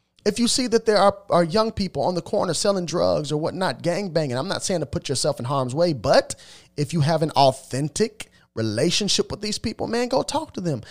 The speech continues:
Let them know that there's a better way. Crack open that book that we call the Bible. Show them in the Torah where their God looks just like them. Show them in the Besorah, the, the, the, the, the,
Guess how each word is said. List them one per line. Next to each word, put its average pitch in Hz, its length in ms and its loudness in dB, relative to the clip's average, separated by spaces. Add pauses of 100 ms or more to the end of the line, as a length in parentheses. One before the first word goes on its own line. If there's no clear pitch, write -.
(140)
Let - 180 4
them 220 160 -2
know 220 160 4
that 226 120 2
there's 214 180 2
a 196 60 2
better 202 260 2
way. 185 260 0 (240)
Crack - 320 4
open 202 300 2
that 160 200 2
book 220 220 2
that 156 140 -2
we 196 100 -4
call 202 280 4
the 165 80 0
Bible. 185 460 0 (160)
Show 247 400 6
them 214 200 2
in 214 80 0
the 185 100 2
Torah 214 580 4
where 156 140 2
their 160 220 0
God 175 480 4
looks 220 240 -4
just 220 320 2
like - 260 0
them. 185 320 -2 (240)
Show - 240 6
them 226 180 2
in 196 140 0
the 185 100 4
Besorah, 175 680 6
the, 160 140 2
the, 147 200 -2
the, 139 180 -4
the, 131 300 -2
the, 127 320 -4